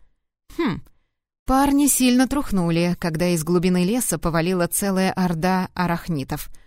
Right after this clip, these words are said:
Пришлось сильно повозиться с восьмиглазыми. Особенно тяжко пришлось, когда вместе со своими воинами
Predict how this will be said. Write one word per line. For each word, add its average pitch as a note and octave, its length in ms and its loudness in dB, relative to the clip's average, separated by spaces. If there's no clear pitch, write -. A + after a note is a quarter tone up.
Пришлось G#3 580 0
сильно C#4+ 420 2
повозиться A3 760 0
с - 120 -2
восьмиглазыми. G3+ 1080 -2
Особенно A3+ 520 -2
тяжко G#3 360 -6
пришлось, F#3 720 -4
когда D#3+ 380 -6
вместе F#3+ 380 -2
со E3+ 140 -2
своими E3+ 400 -2
воинами D#3+ 580 -2